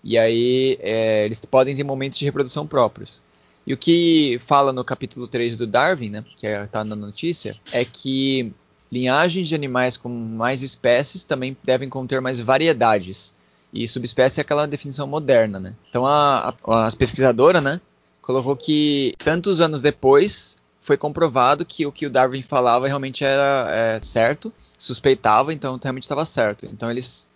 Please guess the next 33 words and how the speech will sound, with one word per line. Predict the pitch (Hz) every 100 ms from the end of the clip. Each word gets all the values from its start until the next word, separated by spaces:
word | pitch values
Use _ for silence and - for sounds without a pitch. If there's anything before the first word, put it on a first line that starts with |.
| _ -
olharam | 127 120 113 135 165
e |
viram | 123 131 135
que | - 127 127 120
a | 117
relação | 127 123 143
evolutiva | 151 156 156 - 131 113
entre | 113
as | 120
espécies | 113 - 113 131 - - -
e |
as | 107
subespécies | - 127 - 117 113 113
de, | 107
de | - 120
mamíferos | 127 120 156 - 107 104
especialmente | - 104 104 107 151 156 - _ - - _
difere | 113 139 - 131 147 151
dependendo | 156 147 151
do, | 156
aquele, | 160 156 143
do | 156 151
habitat. | 123 - 95 82 -
Então, | 98 117 113 117 _ _ _
se | - 135
for, | 113 123 117
tem | 139
um | 139
habitat, | 139 - 131 - - -
é, | 120 120
terrestre | 135 131 156 170 - 127 127
e |
marinho, | 127 120 131 180 135 104